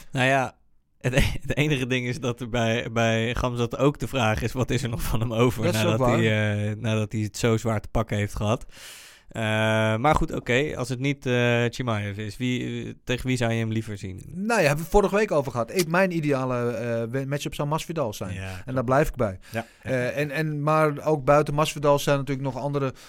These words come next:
Speaker 2: eh, weet je, Ka-, Carlos Condit, Robbie Lawler, weet je, een beetje
Speaker 1: Ja,
Speaker 2: in dat
Speaker 1: ja,
Speaker 2: segment
Speaker 1: ja,
Speaker 2: van
Speaker 1: ja, ja.
Speaker 2: vechters.
Speaker 1: Ik snap wat je zegt.
Speaker 2: Die ook grote naam hebben, maar al het beste achter zich hebben liggen, weet je wel. Maar wel, wat wel voor de, de nostalgie,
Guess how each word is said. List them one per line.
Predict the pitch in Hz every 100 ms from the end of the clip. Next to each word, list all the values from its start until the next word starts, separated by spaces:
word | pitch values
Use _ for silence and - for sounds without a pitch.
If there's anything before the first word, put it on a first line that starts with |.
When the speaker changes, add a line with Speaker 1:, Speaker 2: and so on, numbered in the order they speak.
| - _
Speaker 2:
eh, | 131 123 123
weet | 117 131
je, | 147 135 131 131 127 117
Ka-, | 139 143
Carlos | 143 139 135
Condit, | - 131 131 123
Robbie | 131 131 131
Lawler, | 123 123 123 117 120
weet | 120
je, | 143
een | 123
beetje | 123
Speaker 1:
Ja, | 104 104
Speaker 2:
in |
dat | 107
Speaker 1:
ja, | 107 104
Speaker 2:
segment | 110 139
Speaker 1:
ja, | 147
Speaker 2:
van |
Speaker 1:
ja, | 117
ja. | 165
Speaker 2:
vechters. | - 175 -
Speaker 1:
Ik |
snap | - 113
wat | 107
je | -
zegt. | - 139
Speaker 2:
Die | 101
ook | 156 156 - -
grote | 156 160 151
naam | 151 156
hebben, | 151 147 147 139
maar | 139 135 127
al | 127 123
het | 120
beste | 139 135
achter | 143 143 135
zich | 117
hebben | 123 120
liggen, | 123 120 123
weet | 113 117
je | 123
wel. | 120 120
Maar | 117
wel, | 113 120 110
wat | 113 110
wel | 127 123 113 - - _
voor | - 127 117
de, | 117 110 110 - - - - - - -
de | 139
nostalgie, | 143 160 170 - 202 196